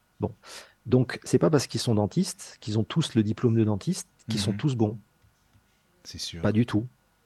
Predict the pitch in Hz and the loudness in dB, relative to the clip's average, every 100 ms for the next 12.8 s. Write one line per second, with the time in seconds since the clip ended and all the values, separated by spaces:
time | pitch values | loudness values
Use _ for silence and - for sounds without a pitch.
0 | _ _ _ 98 101 - - - - - | _ _ _ -2 -2 -6 -18 -20 -20 2
1 | 110 107 120 104 151 135 120 123 113 107 | 2 4 4 4 4 4 4 2 2 0
2 | 117 - 98 98 143 180 - 143 127 120 | -2 -2 -2 2 2 0 0 2 2 0
3 | 117 113 107 101 - - - 101 117 117 | 0 -2 -2 -2 -6 -16 -10 -2 0 2
4 | - 156 - 135 - 131 - 110 104 - | 0 -2 -2 -6 -2 -2 0 -2 -2 -2
5 | 120 123 180 143 117 - 139 120 110 107 | 2 4 4 2 0 2 4 6 6 4
6 | 104 - - - _ - 127 113 110 110 | 0 -6 -18 -18 _ 0 4 4 4 2
7 | - 180 - 165 156 147 110 123 127 143 | 0 -2 -4 0 2 2 2 0 2 2
8 | 175 101 98 113 107 98 98 101 101 - | 4 2 -2 -2 -2 0 2 2 2 0
9 | 95 95 - 98 95 - - - _ _ | -4 -6 -8 -10 -10 -12 -16 -20 _ _
10 | - 107 92 98 113 143 131 - 127 110 | -10 -8 -4 0 4 6 6 4 2 4
11 | 113 123 - - _ _ - - 104 - | 2 0 -2 -20 _ _ -20 -8 -4 -2
12 | 110 131 - 101 101 113 - | -2 -2 0 -2 0 0 -2